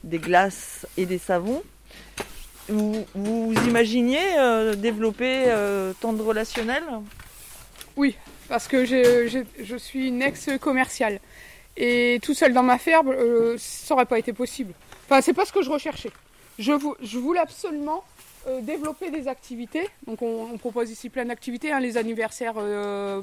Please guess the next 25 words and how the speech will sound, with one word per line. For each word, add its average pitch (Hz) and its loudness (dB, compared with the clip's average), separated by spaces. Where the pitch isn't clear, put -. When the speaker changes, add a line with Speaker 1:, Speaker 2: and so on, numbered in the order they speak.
Speaker 2:
pour 220 -2
les 202 -4
enfants, 285 2
des 220 -2
chasses 247 -2
au 240 -4
trésor, 233 2
et 233 2
cetera, 233 0
toujours 247 0
sur 240 0
le 214 2
thème 208 0
de 196 0
la 190 0
ferme. 320 2
Euh, 214 -12
pour 240 -2
moi, 277 4
le 277 0
contact, 269 -4
c'est 262 -4
important. 208 -8
Euh, 202 -14
euh, 208 -12